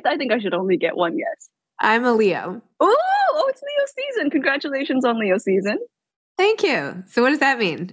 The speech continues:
Speaker 2: Should I be leaping around in excitement?
Speaker 1: Uh, I think it, I genuinely, I think, isn't it a thing that almost all, like, Hollywood stars are Leos? Like, it's a very gregarious act. I mean, this book is a Leo because it came out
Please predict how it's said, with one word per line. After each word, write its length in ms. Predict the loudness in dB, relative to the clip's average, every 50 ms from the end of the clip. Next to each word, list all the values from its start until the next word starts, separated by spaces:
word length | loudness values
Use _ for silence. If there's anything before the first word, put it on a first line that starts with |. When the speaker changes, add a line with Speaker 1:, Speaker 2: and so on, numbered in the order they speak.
| -12 -6
Speaker 2:
Should 160 | -2 2 2
I 40 | 4
be 240 | 4 2 2 0 -4 -12 _ -2
leaping 300 | 0 0 0 -2 -2 0
around 220 | 0 0 0 0
in 80 | 0 -2
excitement? 500 | 0 0 0 2 2 2 0 -2 -2 -8 -20 -20 -14 -4 0
Speaker 1:
Uh, 280 | 2 4 4 4 2 0 -2
I 80 | -4 -4
think 180 | -4 -4 -2 0
it, 140 | 0 -2 -2 -4
I 100 | -6 -6 -4 -4 -4 0
genuinely, 560 | 2 2 4 4 4 2 2 2 0 0 -2 -6
I 160 | -6 -6 -6
think, 240 | -4 -6 -6 -8 -6 -2
isn't 220 | 0 2 2 4 2
it 80 | 2 0
a 80 | -2
thing 220 | -2 0 2 2 2
that 100 | 2 2
almost 300 | 2 2 2 0 -2 -2 0
all, 400 | 2 2 4 4 4 2 2 0
like, 180 | 0 -2 -4 -4 _ _ _ _ _ _ _ -20 -18 -16 -8 -2 2
Hollywood 380 | 2 4 4 4 4 2 0
stars 500 | -2 0 2 2 2 2 2 0 0 0
are 120 | 2 2 4
Leos? 380 | 4 4 4 2 2 0 0 -2
Like, 100 | -2 -2
it's 140 | -2 -2
a 40 | 0
very 320 | 2 2 4 4 4 2 2
gregarious 1160 | 0 -2 0 0 2 2 2 2 2 2 2 0 0 -2 -2 -6 -6 -8 -10 -10 -10 -12 -10 -4 -2
act. 280 | 0 0 0 -2 0 0 2
I 80 | 4
mean, 280 | 4 2 2 0 0 -2
this 160 | -2 -2 0
book 240 | 0 0 0 0 -2
is 80 | -2
a 60 | -2 0
Leo 320 | 0 -2 -2 -2 -4 -2 -2
because 180 | 0 0 0
it 120 | -2 -2 -2
came 220 | -2 -2 0 0 -2
out 160 | -2 -4